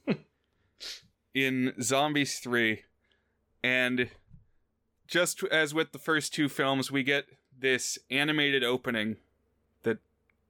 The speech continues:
kind of quickly recaps the story so far and shows us the status quo as it stands. So here we go. It's the community, as I said,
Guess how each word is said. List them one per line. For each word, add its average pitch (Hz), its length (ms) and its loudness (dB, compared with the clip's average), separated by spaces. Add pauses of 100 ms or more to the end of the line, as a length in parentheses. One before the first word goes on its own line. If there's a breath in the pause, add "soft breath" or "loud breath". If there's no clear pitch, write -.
kind 165 200 0
of 147 60 0
quickly 175 380 0
recaps 156 480 0
the 143 100 -12
story 143 380 2
so 131 240 0
far 123 540 2 (480 soft breath)
and 120 120 -4
shows 156 280 2
us - 380 0 (420 soft breath)
the 135 80 0
status 139 420 2
quo 131 320 2
as 127 140 2
it 127 120 -8
stands. 120 720 0 (680)
So 139 440 4 (100)
here 151 260 0
we 147 100 4
go. 110 300 -2 (300)
It's - 280 -2
the 131 380 4
community, 160 580 2
as 143 160 2
I 139 100 2
said, 127 600 2